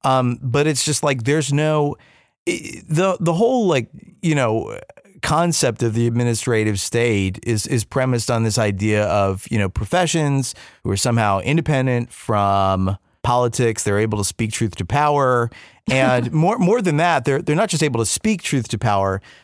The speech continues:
Speaker 1: but they're, uh, the authority they have within the state actually gives them the ability to exercise,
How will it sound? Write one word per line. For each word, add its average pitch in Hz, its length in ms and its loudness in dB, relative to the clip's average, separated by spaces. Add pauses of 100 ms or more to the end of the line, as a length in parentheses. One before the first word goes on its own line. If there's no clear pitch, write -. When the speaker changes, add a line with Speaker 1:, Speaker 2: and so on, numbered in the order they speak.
(120)
Speaker 1:
but 127 160 0 (140)
they're, 113 520 2 (800)
uh, 110 320 0
the 123 160 2
authority 131 600 2
they 98 260 0
have 87 560 0
within 127 840 0 (160)
the 110 80 -4
state 90 580 -2 (380)
actually 127 380 0
gives 110 240 -2
them 113 80 2
the 110 80 2
ability 98 420 0
to 104 80 2
exercise, 78 960 -2